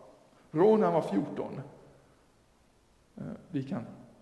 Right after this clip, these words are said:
men vi ser här på bilden att bilden, den är tagen från en kyrka, Sankta Clara i Stockholm. Tack så mycket. Och han får via Staxet då höra talas om Jesus, och han får känna,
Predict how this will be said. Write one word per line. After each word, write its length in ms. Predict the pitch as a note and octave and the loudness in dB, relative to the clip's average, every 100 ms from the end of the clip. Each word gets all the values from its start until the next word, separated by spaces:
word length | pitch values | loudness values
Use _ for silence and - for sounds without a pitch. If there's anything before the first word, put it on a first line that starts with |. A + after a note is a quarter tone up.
| - | -6
men 160 | D#3 E3+ | 0 2
vi 100 | G#3 | 2
ser 240 | - C4+ | 4 4
här 140 | B3+ G#3 | 4 4
på 120 | F3+ | 2
bilden 400 | A#3 D3+ C3 B2+ | 2 2 2 0
att 340 | C3+ - - | -2 -4 -6
bilden, 420 | F3+ F#3+ D#3 D#3 D#3+ | 0 0 0 -4 -4
den 120 | E3 | -2
är 40 | E3+ | 0
tagen 280 | G#3 D#3 | 0 0
från 100 | C#3+ | -2
en 60 | C#3+ | -6
kyrka, 480 | - A3+ - F#3 G#3 | -4 -6 0 0 0
Sankta 320 | - E3+ F3 | -2 -6 -6
Clara 340 | - F3+ D3 | -6 -4 -2
i 40 | C#3+ | -4
Stockholm. 560 | - - - - C#3+ C#3 - - - - _ _ _ _ | -4 -6 -6 -10 -10 -12 -16 -20 -20 -20 _ _ _ _
Tack 140 | C3 - | -14 -12
så 80 | |
mycket. 260 | - - - - - - _ _ _ _ | -14 -12 -14 -14 -20 -20 _ _ _ _
Och 180 | D3+ D3+ | -4 -2
han 340 | - G#3 G#3+ D3+ - - - | 0 0 0 -4 -8 -16 -18
får 560 | - F#3 D#3 C#3+ - E3+ | 0 4 4 4 -2 -2
via 360 | F#3+ D3+ D3 | 0 2 2
Staxet 680 | D3+ - D#3+ - - - - | 0 -4 -6 -6 -8 -8 -4
då 300 | C3 A2 B2 - - | -2 -2 -6 -12 -10
höra 200 | D3+ B2+ | -4 -4
talas 560 | B2 - F#3+ B2 B2 - | -4 -4 -2 -2 -4 -6
om 160 | A#2+ C3 | -10 -6
Jesus, 360 | C3+ - - | -6 -8 -10
och 60 | C#3+ | -2
han 240 | F#3 G#3+ | -2 -2
får 120 | - | -4
känna, 500 | D3+ - G3 C#3+ E3+ | -4 -2 -2 -2 -4